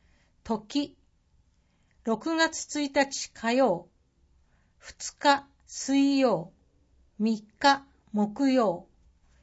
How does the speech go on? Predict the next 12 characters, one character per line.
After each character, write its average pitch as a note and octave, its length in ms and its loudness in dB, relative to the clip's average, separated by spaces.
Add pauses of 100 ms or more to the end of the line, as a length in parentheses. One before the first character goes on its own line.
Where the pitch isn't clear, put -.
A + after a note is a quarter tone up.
四 G#3+ 260 -2 (160)
日 C#4 240 2 (360)
金 C4 400 2
曜、 A3 360 0 (640)
八 C4+ 300 8
日 B3+ 360 0 (400)
火 A3 220 0
曜、 A#3+ 380 2 (720)
九 D4 300 0
日 C#4 500 0 (280)
水 C#4 560 0
曜、 G3+ 380 0